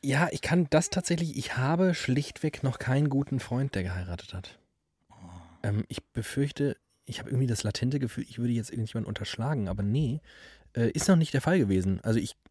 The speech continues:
Speaker 1: komme vielleicht aber auch irgendwie aus einem Dunstkreis, ähm, so großstädtisch in, äh, Anführungsstrichen, ähm, dass hier, habe ich schon den Eindruck, einfach weniger geheiratet wird als,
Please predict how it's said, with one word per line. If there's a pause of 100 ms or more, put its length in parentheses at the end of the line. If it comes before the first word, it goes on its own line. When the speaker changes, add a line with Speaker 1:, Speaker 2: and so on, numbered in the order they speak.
(280)
Speaker 1:
komme
vielleicht
aber
auch
irgendwie
aus
einem
Dunstkreis, (560)
ähm,
so (400)
großstädtisch (100)
in, (100)
äh,
Anführungsstrichen, (500)
ähm, (420)
dass
hier,
habe
ich
schon
den
Eindruck,
einfach
weniger
geheiratet
wird
als,